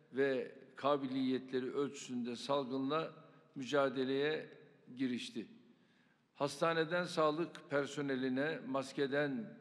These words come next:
ilaca, solunum cihazından aşıya kadar her başlık altında ciddi sıkıntılar yaşandı.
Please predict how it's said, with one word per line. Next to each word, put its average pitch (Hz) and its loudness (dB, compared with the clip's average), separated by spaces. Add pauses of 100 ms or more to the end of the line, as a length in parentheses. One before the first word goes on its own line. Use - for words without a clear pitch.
(120)
ilaca, 127 0 (280)
solunum 156 0 (340)
cihazından 135 0
aşıya 143 -2
kadar 139 -2 (540)
her 160 0
başlık 135 -2
altında 143 0 (500)
ciddi 147 -2
sıkıntılar 135 -4
yaşandı. 113 -6